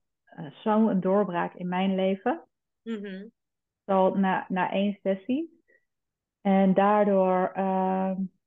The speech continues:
Speaker 1: er ging zo'n wereld voor mij open. Ik dacht, waarom heeft niemand me dit verteld? En dit, dit neemt heel veel werk weg voor therapeuten en psychologen.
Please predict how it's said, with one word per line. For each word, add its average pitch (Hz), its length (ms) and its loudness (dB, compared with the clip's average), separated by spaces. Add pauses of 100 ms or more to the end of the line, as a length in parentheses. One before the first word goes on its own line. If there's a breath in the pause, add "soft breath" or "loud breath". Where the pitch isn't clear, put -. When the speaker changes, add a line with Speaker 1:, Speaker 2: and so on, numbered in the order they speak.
(1080 soft breath)
Speaker 1:
er 214 160 2
ging 220 320 2
zo'n 240 320 4
wereld 269 340 2
voor 208 160 -6
mij 185 140 -4
open. 233 300 0
Ik 233 100 -10
dacht, 202 260 -6
waarom 220 200 2
heeft 220 200 0
niemand 226 280 0
me 196 100 -2
dit 196 160 -4
verteld? 240 840 2
En 185 260 -4 (100)
dit, - 340 -2 (400)
dit 196 260 0
neemt 196 240 2
heel 214 140 4
veel 190 220 -2
werk 196 280 0
weg 196 260 -2
voor 190 140 -4
therapeuten 208 1120 2
en 175 140 -6
psychologen. 196 1120 2